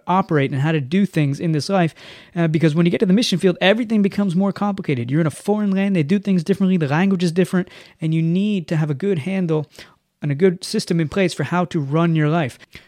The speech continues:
A few quick resources I could mention that you could take to, uh, better yourself, as, uh, to manage yourself and manage your time. Uh, you could take, uh, a course by Tim Challies or, or Reagan Rose, or you can read Tim Challies' book "Do More Better." Substantial, very good,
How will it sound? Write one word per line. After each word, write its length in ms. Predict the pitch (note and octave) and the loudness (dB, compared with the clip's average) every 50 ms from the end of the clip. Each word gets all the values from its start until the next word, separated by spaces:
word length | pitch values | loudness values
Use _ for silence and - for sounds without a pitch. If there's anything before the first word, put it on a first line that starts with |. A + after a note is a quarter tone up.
| _ _ | _ _
A 60 | - | -16
few 200 | - - A3 G#3+ | -4 0 0 0
quick 220 | - - G#3+ G3 - | 6 6 6 6 6
resources 480 | F#3 G#3 A3 - - G#3 - - F#3+ | 4 2 2 4 2 0 0 0 -2
I 60 | D#3+ D#3 | -2 0
could 220 | - - G3+ F#3 | 2 0 2 2
mention 320 | G3 G3+ G3 - - G3+ | 2 0 0 0 0 0
that 100 | F3+ D#3 | 0 2
you 140 | D3 E3+ E3+ | 2 0 -2
could 260 | - - F#3+ F#3 E3 | 2 2 2 2 2
take 300 | - - F3+ F#3+ G3+ - | 2 0 0 0 -2 -6
to, 240 | - - E3 D3+ D3 | -4 -2 0 2 2
uh, 80 | C#3+ C3 | 0 0
better 260 | B2 B2+ E3+ F3 F3+ | 0 0 2 2 4
yourself, 420 | F#3 F3+ D#3+ - - E3+ F3 E3 | 2 2 0 0 0 -2 -2 -2
as, 200 | - D#3 B2+ C3 | -2 -4 -4 -4
uh, 140 | - D3+ C#3+ | -4 -4 -6
to 120 | C#3 - C#3 | -4 -4 -2
manage 320 | C3+ D#3 F3 F#3 F#3 D#3+ | 0 2 4 2 2 2
yourself 380 | F3 E3+ - F3+ E3+ E3+ - - | 0 -2 0 0 0 0 -2 -2
and 80 | C#3 | -2
manage 260 | C3+ D#3+ F3+ F3 D#3+ | 0 2 2 2 0
your 60 | E3 D3+ | -2 -4
time. 340 | - G3 F#3+ F3+ E3+ F3 F3+ - - - - - _ | -4 -2 -2 0 -2 -2 -4 -10 -18 -20 -20 -16 _
Uh, 140 | - E3+ D#3+ | -6 -6 -4
you 140 | - - F3 | -2 -4 -2
could 140 | D#3+ D#3+ - | -2 -2 0
take, 280 | - F#3 F3+ F3 - F3+ | 0 0 0 0 2 2
uh, 340 | E3+ E3 D#3+ D#3+ D#3+ - - | 4 4 6 4 2 0 -2
a 240 | D#4+ E2 - - D3+ | -6 -8 -6 -6 -8
course 320 | - - - G#3 G#3+ G#3 | -8 2 4 4 4 4
by 220 | - _ E3+ D3+ C#3 | 0 _ 0 0 0
Tim 260 | - - G#3 G3 F#3 | 0 0 0 0 0
Challies 460 | D#3+ - G3 G3+ G3+ G#3 G#3 G3 E3+ | 2 2 0 2 2 0 0 0 0
or, 120 | D#3+ C#3+ C#3+ - | 0 0 0 0
or 140 | D3+ C#3 C#3 | -2 -2 -2
Reagan 360 | C3 C3+ E3 F3+ F3 F3+ E3+ | 0 2 2 4 4 2 2
Rose, 300 | F3 F#3 F#3 F#3+ F#3+ F3 | 4 4 4 4 2 2
or 60 | D#3 | 0
you 80 | D3+ D3 | 0 0
can 160 | C#3 C#3+ C#3+ | 0 -2 2
read 180 | D#3+ F#3 F3+ - | 2 0 0 2
Tim 160 | - F#3 E3 | 0 -2 0
Challies' 320 | D3 - F3+ F3 E3+ D3+ | 0 0 0 2 2 0
book 300 | C3+ D3+ E3+ F#3 F#3 - - _ | 0 0 -2 -2 -2 -4 -12 _
"Do 180 | D3+ F3+ F#3+ F3+ | 0 2 4 4
More 260 | E3 E3+ F3 F3 E3 | 4 4 4 2 2
Better." 380 | C3 D#3 E3+ E3+ F#3+ G3+ G#3+ - - - _ _ _ _ _ | 0 0 -2 0 -2 -2 -4 -6 -12 -20 _ _ _ _ _
Substantial, 640 | _ - - C#3+ - - - E3+ F3+ F3+ - - F3 | _ -10 -10 -8 -4 0 0 0 0 0 -2 -4 -2
very 260 | C#3 D#3 F3 F3+ E3+ | 0 2 2 2 2
good, 360 | D3+ E3+ E3+ F3+ F#3+ F#3 - | 2 2 2 2 0 -2 -4